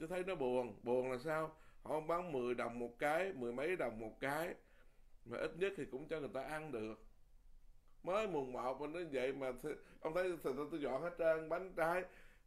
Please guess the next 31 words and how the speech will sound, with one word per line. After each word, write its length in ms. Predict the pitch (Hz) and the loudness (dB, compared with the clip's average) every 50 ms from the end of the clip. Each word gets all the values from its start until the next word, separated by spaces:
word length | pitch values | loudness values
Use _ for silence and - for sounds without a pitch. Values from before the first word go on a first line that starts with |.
| - - | -10 0
Còn 280 | - 123 123 120 120 120 | 4 6 6 6 4 2
cái 100 | 147 156 | 0 0
bánh 260 | 151 160 170 180 185 175 | 4 4 4 4 2 -2
mà 80 | 139 | -2
bánh 180 | 113 131 147 - | -2 -2 -2 0
ít 220 | 180 190 - - | 0 0 0 2
đó, 80 | 180 180 180 151 | 2 2 2 2
giờ 160 | 139 123 120 117 - | 2 -2 -2 -2 -2
cầm 280 | 123 120 123 117 123 143 | -2 -2 -2 -2 -2 -2
á, 80 | 151 156 147 117 - - | -2 0 -2 -2 -4 -2
chọi 340 | 117 117 123 143 147 147 147 151 | 0 2 4 4 2 2 0 2
cái 140 | 165 175 | 2 2
về 200 | 170 156 123 113 | 2 0 0 -2
lũng 580 | - 170 - 117 165 180 185 180 165 165 160 143 | -2 -2 -2 -2 -4 -4 -6 -6 -6 -6 -4 -2
u 180 | - 143 147 143 | 0 0 0 2
đầu 280 | 131 123 117 113 120 139 | 2 0 0 0 -2 -2
á. 60 | 139 - - - - - - - - - - - - - - - - - - - - - - - - - - - - - - - - - - - - - - - | -4 -8 -14 -18 -20 -20 -20 -20 -20 -20 -20 -20 -20 -20 -20 -20 -20 -20 -20 -20 -20 -20 -20 -20 -20 -20 -20 -20 -20 -20 -20 -20 -20 -20 -20 -20 -20 -12 -4 -2
Bánh 140 | 170 170 | -2 2
ít 180 | 175 196 208 - - | 2 2 0 0 0
cũng 160 | 165 170 156 | -2 0 2
phải 140 | 160 160 165 | 2 2 4
vậy 180 | 147 131 131 | 4 2 2
nữa, 140 | 135 147 156 147 - | 2 0 -2 -2 -2
cũng 220 | 135 147 156 147 | -2 -2 -2 -2
phải 200 | 143 131 151 156 | -2 -2 -2 -2
xong 340 | 151 - 170 165 165 165 156 | -2 0 2 2 2 2 2
rồi, 200 | 135 120 120 117 113 | 2 2 2 2 0
cũng 160 | 131 147 143 | -2 -4 0
phải 160 | 143 135 143 | 0 0 2
lấy 260 | 151 160 170 185 190 196 - | 2 4 4 2 2 0 0
cái, 180 | 180 180 175 | -2 -2 -2